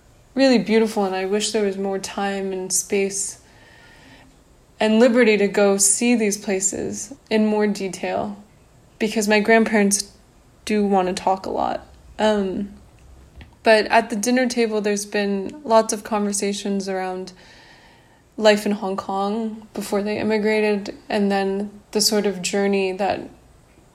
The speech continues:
they took from Hong Kong to Brazil, how much money they paid, which was a thousand dollars each. Um, my gr-, my father was two and,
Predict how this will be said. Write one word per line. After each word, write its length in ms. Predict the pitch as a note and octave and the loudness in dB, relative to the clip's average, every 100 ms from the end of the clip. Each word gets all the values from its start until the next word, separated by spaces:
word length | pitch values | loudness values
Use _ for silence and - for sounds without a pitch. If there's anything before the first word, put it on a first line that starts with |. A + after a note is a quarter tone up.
| _ _ | _ _
they 200 | G3+ G3+ | 0 2
took 360 | G3 - F#3+ - | 2 -2 -4 -6
from 340 | - - G3+ | -6 0 0
Hong 220 | G3 G3 F#3+ | 0 -2 -4
Kong 360 | - F#3 F#3+ | -6 -6 -6
to 120 | G3 | -6
Brazil, 640 | G3+ G3 F#3 F3+ - G#3 G#3 - - - - - - | -2 -2 -2 -2 -2 -4 -8 -18 -20 -20 -20 -20 -8
how 120 | - | -2
much 240 | G3 F#3 - | 0 -2 -2
money 240 | G#3 G#3+ | -2 0
they 180 | G#3 G3+ | 0 0
paid, 540 | G3+ G#3+ G3+ G3 G3 | -2 -4 -2 -2 -4
which 240 | G3+ G3+ - | -6 -8 -6
was 120 | F#3+ | -4
a 60 | G3 | 0
thousand 360 | G3+ G3 G3 | 4 4 4
dollars 300 | F#3 F3+ F#3 | 4 2 0
each. 400 | G3 G#3 - - - - - - - - | -2 -4 -4 -6 -10 -20 -20 -20 -10 0
Um, 600 | G#3 F#3+ - - - - - | 4 4 0 -2 -6 -10 -2
my 140 | G#3+ | 2
gr-, 140 | G3+ G#3 | 2 0
my 260 | G#3+ G#3 G3+ | 0 2 2
father 360 | G3+ G3+ G3+ | 4 4 4
was 200 | F#3+ F#3+ | 0 -4
two 500 | - - G#3 G3+ G3 | -6 -6 -2 -2 0
and, 360 | F#3+ F3+ - | -2 -6 -10